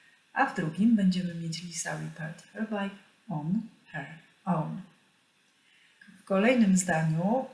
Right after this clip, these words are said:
e, we wszystkich tych, e, zdaniach i w zdaniu bazowym, i w przekształceniach będzie, e, chodziło o dwa, e, bo słowo both to jest, y, obaj, obie, oboje,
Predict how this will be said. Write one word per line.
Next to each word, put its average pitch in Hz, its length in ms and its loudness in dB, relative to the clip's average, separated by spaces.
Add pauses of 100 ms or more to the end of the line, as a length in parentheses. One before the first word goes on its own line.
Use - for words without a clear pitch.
(160)
e, 170 260 0 (120)
we 175 80 -16
wszystkich - 540 -4
tych, 175 380 -6
e, 160 380 0
zdaniach 160 600 -4
i 214 140 2
w 202 160 -8
zdaniu 165 280 -4
bazowym, 160 580 -4 (100)
i 190 240 2
w - 140 -14
przekształceniach 175 840 -4
będzie, 180 560 -6
e, 175 140 -6
chodziło 175 480 -6
o 175 220 -8 (140)
dwa, 165 560 -4 (840)
e, 165 200 -4 (160)
bo 160 300 -4
słowo 170 320 -8
both 160 440 -4 (200)
to 175 80 -8
jest, 160 380 -4
y, 180 40 -18 (1600)
obaj, 170 520 -2
obie, 165 520 -4
oboje, 170 640 -2